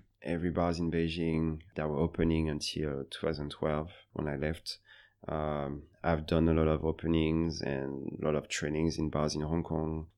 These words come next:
I've done a lot of trainings also here in Singapore. Um, in Bali, in Jakarta, I think all the main bars have been there and, and, and did some work for them. In Tokyo, it was, uh, more as a guest shift and training actually M H D team, all the sales representatives,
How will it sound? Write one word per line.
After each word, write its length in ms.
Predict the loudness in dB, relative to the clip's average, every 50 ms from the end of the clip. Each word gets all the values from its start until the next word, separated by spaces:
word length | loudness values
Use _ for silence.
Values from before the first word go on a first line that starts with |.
| _
I've 140 | -6 -6 -2
done 160 | 0 2 2
a 60 | 2 2
lot 120 | 2 0
of 100 | 0 -2
trainings 380 | -2 -2 0 0 0 0 0 -2
also 200 | -6 -6 -6 -6
here 200 | -4 -2 -2 -2
in 100 | -2 -4
Singapore. 760 | -4 -6 -6 -6 -6 -8 -6 -4 -2 -2 -2 -2 -2 -4 -8 -12 _ -20 _ _
Um, 580 | -4 -2 -2 0 0 0 0 -2 -2 -4 -6 -10 -14 _ _ _ _ _
in 180 | -2 -2 -2 0
Bali, 800 | 0 0 0 2 2 2 2 2 2 0 0 -2 -4 -8 -12 -16 _ -6
in 180 | -2 -2 0
Jakarta, 640 | 2 2 2 2 2 0 0 0 0 -2 0 0 0
I 80 | -2
think 320 | -2 -2 -2 -2 -2 -4 -6 -2
all 120 | 0 0 2
the 120 | 2 2
main 240 | 4 4 4 2 2
bars 240 | 2 0 0 0 0
have 160 | -2 -2 0
been 160 | 0 0 0
there 180 | 0 0 0 0
and, 240 | 0 0 -2 -2
and, 260 | -2 -2 -2 -2 -2 -2
and 120 | -2 -2 -2
did 140 | -2 -2 -2
some 160 | -2 0 0
work 180 | 0 0 0 0
for 100 | -2 0
them. 320 | 0 0 0 0 -2 -4 -6 -14 _ _ -8
In 120 | -6 -6
Tokyo, 600 | -2 -2 -2 -2 -2 0 2 4 4 6 6 4
it 100 | 4 4
was, 400 | 4 2 2 2 2 0 -2 -2
uh, 400 | 0 0 2 4 4 4 4 4 4
more 480 | 4 4 4 4 2 2 2 2 2
as 140 | 2 0 0
a 60 | -2
guest 260 | -2 0 2 2 4 2
shift 300 | 2 2 2 0 2 0
and 120 | 2 2
training 320 | 2 2 2 2 2 2
actually 400 | 2 0 0 -2 -2 0 0 2
M 120 | 2 4 4
H 200 | 2 2 0 -2
D 240 | -2 -2 -2 -2 -4
team, 440 | -4 -4 -2 0 0 0 -2 -4 -8 -4
all 140 | -2 0 0
the 80 | 2 0
sales 360 | 0 0 2 2 2 0 -2
representatives, 640 | -4 -6 -6 -4 -2 -4 -4 -4 -4 -6 -6 -8